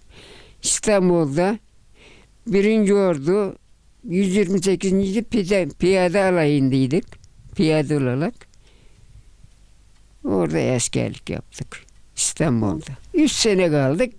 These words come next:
İyi kötü o zaman biliyordu ama şimdi değişmiştir tabii. İstanbul, Şili'ye giderdik. Ömerli vardı, Alem Dağı'nın öte yanda.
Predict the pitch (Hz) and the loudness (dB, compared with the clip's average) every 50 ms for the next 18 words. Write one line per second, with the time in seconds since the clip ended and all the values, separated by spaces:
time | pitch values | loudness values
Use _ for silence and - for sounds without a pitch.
0 | - 320 294 254 247 220 180 - 240 185 - 226 226 196 180 196 196 214 220 247 | -8 -4 0 0 0 0 0 0 -2 -2 0 -2 -2 0 0 0 2 2 2 2
1 | 262 277 254 247 240 214 170 156 139 185 208 254 370 330 254 233 - - 269 202 | 2 2 2 2 2 2 2 0 0 0 0 0 0 0 0 0 0 0 0 0
2 | 190 185 220 220 214 214 220 285 - 247 247 214 175 - - - 175 160 - - | 2 2 0 -2 -2 -6 -8 -4 -2 0 0 2 0 0 -2 -4 -4 -4 -4 -4
3 | - 180 156 - - 185 170 160 139 131 127 - - 233 269 247 - - 277 277 | -2 -4 -4 -2 -2 -2 0 0 0 -2 -4 -2 0 0 0 0 0 0 0 2
4 | 269 269 269 269 269 269 262 254 233 170 123 101 - - - - - - - _ | 4 4 4 2 2 0 0 -2 -2 -4 -8 -10 -16 -20 -20 -20 -20 -20 -20 _
5 | _ _ _ - - - - - - 262 285 285 269 254 233 220 208 185 170 180 | _ _ _ -8 -2 0 0 2 2 2 4 4 4 4 2 2 0 0 0 0
6 | 165 160 170 165 160 147 147 156 - - - - - - - - - - - - | 0 2 0 0 0 0 -2 -4 -4 -4 -10 -8 -8 -8 -8 -10 -18 -20 -20 -20
7 | - - - - - - - - - - - - - - - - 214 233 254 262 | -20 -20 -10 -8 -8 -8 -8 -10 -20 -20 -20 -20 -20 -20 -6 -2 0 2 4 4
8 | 262 254 254 233 226 214 202 190 185 180 170 160 143 165 175 185 196 208 208 214 | 4 2 2 2 2 2 2 2 2 2 0 0 0 0 0 2 2 2 2 2
9 | 220 214 214 208 196 202 185 185 180 175 175 180 185 180 180 - 202 208 180 170 | 2 2 2 0 0 0 2 2 2 2 4 2 2 0 0 0 0 0 2 0
10 | 165 160 165 185 214 269 | 0 0 0 0 -2 -2